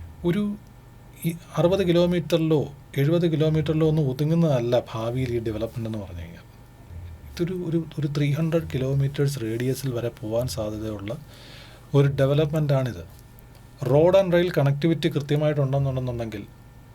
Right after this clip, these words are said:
ഈ വിഴിഞ്ഞം കൊണ്ടുവരുന്ന ഹിൻഡർലാൻഡ് ഡെവലപ്മെന്റ് ഒരു ത്രീ ഹൺഡ്രഡ്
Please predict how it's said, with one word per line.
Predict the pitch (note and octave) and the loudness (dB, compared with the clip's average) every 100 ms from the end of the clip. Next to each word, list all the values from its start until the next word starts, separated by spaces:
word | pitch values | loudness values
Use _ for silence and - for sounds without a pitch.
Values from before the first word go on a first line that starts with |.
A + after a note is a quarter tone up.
| - - - - - - | -20 -20 -20 -20 -16 -6
ഈ | C#3+ | -2
വിഴിഞ്ഞം | D#3+ C#3+ C3 D3+ F#3+ F3 | -2 -2 0 2 2 2
കൊണ്ടുവരുന്ന | D#3+ D#3 D#3 D#3+ | 2 2 2 2
ഹിൻഡർലാൻഡ് | D3 C3+ C#3+ D3 D#3 D3+ | 2 2 4 4 4 4
ഡെവലപ്മെന്റ് | C3 B2+ C3+ C3+ C#3 | 2 0 -2 -2 0
ഒരു | C#3+ E3+ E3 | -2 -2 -2
ത്രീ | E3 E3 - - | -2 -2 -6 -4
ഹൺഡ്രഡ് | F3 F3+ - | -2 -2 -4